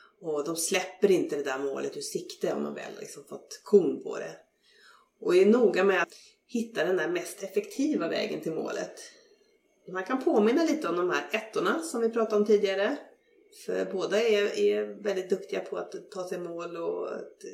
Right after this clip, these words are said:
springa framåt. Men här kan man kanske ta lite mer genvägar också för att se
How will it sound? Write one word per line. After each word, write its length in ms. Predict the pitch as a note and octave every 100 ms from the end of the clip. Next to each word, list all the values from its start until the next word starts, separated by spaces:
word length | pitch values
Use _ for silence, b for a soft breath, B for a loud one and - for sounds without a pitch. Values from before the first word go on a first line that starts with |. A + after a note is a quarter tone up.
| - - _
springa 240 | - F3 E3+
framåt. 540 | F3 D#3+ E3 F3+ - B B B B -
Men 380 | F3+ F3+ F3 F3+
här 400 | F#3 G3+ G3+ G#3
kan 160 | G#3+
man 160 | G3+ G3+
kanske 240 | G3+ G3
ta 180 | G3 E3+
lite 220 | E3 E3
mer 220 | F3+ D3+ F#3
genvägar 760 | F#3 D3 D#3+ A3 G#3+ D#3+ -
också 220 | - -
för 140 | - -
att 80 | -
se 240 | -